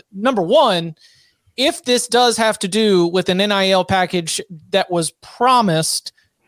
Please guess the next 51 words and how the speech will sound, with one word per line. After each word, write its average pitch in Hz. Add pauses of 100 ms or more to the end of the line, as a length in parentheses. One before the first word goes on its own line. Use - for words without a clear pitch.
but 190
not 190
delivered 202
upon, 147 (320)
what 214
does, 220
you 202
know, 175
that 185
tell 196
us 185
about 180
where 190
we 190
are 185
in 175
terms 185
of 170
the 170
current 175
N 175
I 156
L 147
era? 156
What 180
does 190
this 185
mean 190
in 175
terms 180
of 160
Florida 175
and 165
its 170
operations, 170
both 175 (300)
in 165
the 165
present 185
in 175
terms 175
of 160 (240)
trying 175
to 175
get 180
recruits, 190
but 214
also 247
in 220
the 208
future? 262